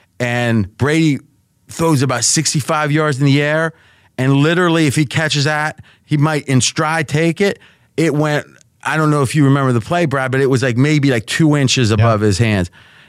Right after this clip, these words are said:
Speaker 1: And it was like everyone else was emotionally reacting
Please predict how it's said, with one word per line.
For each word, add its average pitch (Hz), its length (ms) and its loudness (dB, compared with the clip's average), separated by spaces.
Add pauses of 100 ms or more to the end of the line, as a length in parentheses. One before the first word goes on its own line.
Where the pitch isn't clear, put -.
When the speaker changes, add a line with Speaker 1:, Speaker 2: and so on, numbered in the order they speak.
Speaker 1:
And 139 120 0
it 131 80 0
was 135 120 2
like 135 200 -2
everyone 180 460 0
else 165 300 -2
was 135 160 0
emotionally 147 800 2
reacting 139 920 0